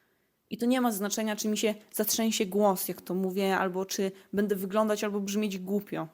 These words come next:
Podchodzisz z, z pewnością siebie, na spokojnie, mówisz, co masz do powiedzenia.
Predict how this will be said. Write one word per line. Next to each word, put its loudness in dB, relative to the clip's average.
Podchodzisz 0
z, -6
z -6
pewnością 2
siebie, 2
na 4
spokojnie, 0
mówisz, -2
co -4
masz -2
do -4
powiedzenia. -2